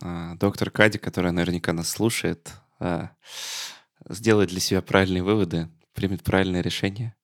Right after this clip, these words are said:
Ам, хочется подвести какую-то логическую черту под разговором. А,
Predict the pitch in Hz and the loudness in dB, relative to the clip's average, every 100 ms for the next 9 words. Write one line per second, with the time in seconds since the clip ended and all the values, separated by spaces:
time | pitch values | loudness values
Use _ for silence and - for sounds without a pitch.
0 | _ _ _ _ _ - - _ _ _ | _ _ _ _ _ -20 -20 _ _ _
1 | _ - 92 87 85 _ _ - - _ | _ -10 -8 -8 -12 _ _ -20 -20 _
2 | _ - 107 - 107 101 90 - - 107 | _ 0 0 0 2 2 2 2 2 2
3 | 117 131 110 107 101 98 104 107 - - | 2 4 4 2 4 2 2 -2 -2 -2
4 | 98 113 107 139 131 101 92 90 92 92 | 0 0 0 0 2 2 2 0 2 4
5 | 87 82 82 - - - _ _ _ - | 4 2 -6 -20 -20 -20 _ _ _ -6
6 | 92 87 87 | -2 -2 -4